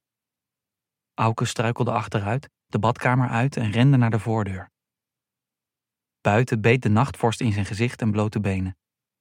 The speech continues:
Niets dan stilte kwam hem tegemoet. Zonder zijn schoenen vast te maken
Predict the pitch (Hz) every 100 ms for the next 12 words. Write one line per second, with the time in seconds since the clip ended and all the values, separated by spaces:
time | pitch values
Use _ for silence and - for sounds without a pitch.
0 | _ - 135 147 - 107 - 139 147 143
1 | 131 127 120 113 - 104 95 - - _
2 | _ _ _ _ _ _ _ _ _ _
3 | _ - 147 156 135 117 - 156 139 -
4 | 143 - 135 131 139 151